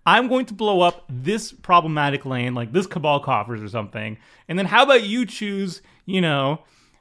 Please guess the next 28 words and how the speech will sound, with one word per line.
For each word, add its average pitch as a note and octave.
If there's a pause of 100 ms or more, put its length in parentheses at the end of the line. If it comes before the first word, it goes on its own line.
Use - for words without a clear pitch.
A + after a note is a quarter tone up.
(100)
this F3+
dou-, F3
flipped G3
Dowsing F3
Dagger," C3+ (240)
<laughs> -
and, G3+
you F#3
know, B3 (340)
and, F#3
uh, F3+
and G3
then F#3
we F3+
blow F#3+
up F#3
the -
two F#3+
creatures. F3+
So, E3+
like, E3+
I've F3+
always, A#3+
I've F3+
always C4+
seen A3
this F#3
card D3+